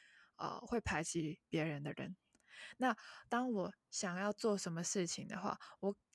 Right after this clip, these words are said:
其实可以吸引到跟我差不多的人，这就是我们应该要做的事情，而不是，就是别人怎么对你，你怎么对别人。哦，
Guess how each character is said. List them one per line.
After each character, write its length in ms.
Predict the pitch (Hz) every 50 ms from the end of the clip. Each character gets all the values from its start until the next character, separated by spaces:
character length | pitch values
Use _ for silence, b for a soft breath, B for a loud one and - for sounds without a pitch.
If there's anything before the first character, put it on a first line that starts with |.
| - _ _
其 280 | - - - 196 190 190
实 200 | 202 - 214 220
可 320 | - - - - 190 180 180
以 160 | 190 156 165
吸 280 | - - - 196 196 196
引 100 | 160 - -
到 320 | - 175 135 117 - - -
跟 160 | - 190 196
我 240 | 196 185 - - - -
差 260 | - - - - 196 165
不 120 | - 185
多 240 | - - 165 131 -
的 120 | - - - -
人， 200 | - - - - - _ _ - _ _ - _ - - - _ _
这 180 | - 277 247
就 160 | 226 233 226
是 400 | 214 - 226 214 190 170 202 208 - _ _ _ _ _
我 120 | - 190 190
们 440 | 170 165 160 151 147 - - 208 - - _ _ - _ _ - _
应 180 | - 202 196 196
该 240 | 196 190 185 180
要 400 | 185 190 185 180 170 156 - 214 - _ _ _ _ _ _ _ _ _ _ _ - _
做 220 | - 214 202 180
的 80 | 170 175
事 240 | 175 - 208 180
情， 240 | 165 - - - - -
而 120 | - 175
不 140 | 202 214 214
是， 300 | 220 - 269 262 240 226 b b b b b b -
就 100 | - 262
是 100 | 262 247
别 220 | - - 240 214
人 100 | 214 226
怎 120 | 233 220
么 100 | 190 190
对 220 | 196 - 240 208 190
你， 200 | 175 170 165 170
你 60 | 175
怎 140 | - - 170
么 80 | 170
对 280 | - - 208 185 160 151
别 220 | - - 123 -
人。 260 | - - - - 220 214 - _ _ _ - _
哦， 160 | - 226 214